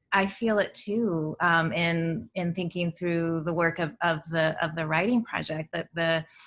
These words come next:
the amount of programming that we did this past spring is really unprecedented for us. We were, we, we sponsored a six to seven week series where we, we met and we had an incredible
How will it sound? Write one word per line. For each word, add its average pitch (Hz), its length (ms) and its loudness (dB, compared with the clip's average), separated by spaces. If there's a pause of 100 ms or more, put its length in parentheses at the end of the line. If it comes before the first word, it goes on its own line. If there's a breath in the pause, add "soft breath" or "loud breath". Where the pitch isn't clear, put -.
(240 loud breath)
the 190 120 2
amount 196 340 6
of 247 60 -12
programming 190 640 2
that 156 180 -2
we 165 180 -2
did 190 300 2
this 165 220 -4
past 170 260 -8
spring 185 300 0
is 160 140 -2
really 180 180 2
unprecedented 156 880 -2
for - 220 -6
us. 156 400 2
We 180 160 0
were, 170 240 0
we, 170 400 0
we 170 240 0
sponsored 165 600 0
a 156 220 -2 (380 loud breath)
six - 380 -4
to 180 120 -4
seven 180 560 0
week 175 240 -2
series 202 800 2
where 165 240 0
we, 170 360 0
we 180 180 -4
met 175 560 0
and 170 540 -2
we 175 180 -2
had 180 320 -2
an 170 100 -2
incredible 165 840 -2